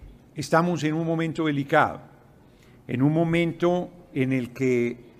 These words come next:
todo el aparato del gobierno debe abstenerse de participar, debe abstenerse de generar publicidad hacia alguna de las personas que aspiran, y creo legítimamente,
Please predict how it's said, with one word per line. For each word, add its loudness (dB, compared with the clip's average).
todo 4
el 2
aparato 0
del -2
gobierno -2
debe -2
abstenerse 0
de -2
participar, 0
debe 4
abstenerse 0
de 0
generar 0
publicidad -2
hacia -2
alguna 0
de -2
las -4
personas -6
que -6
aspiran, -4
y -8
creo 2
legítimamente, -2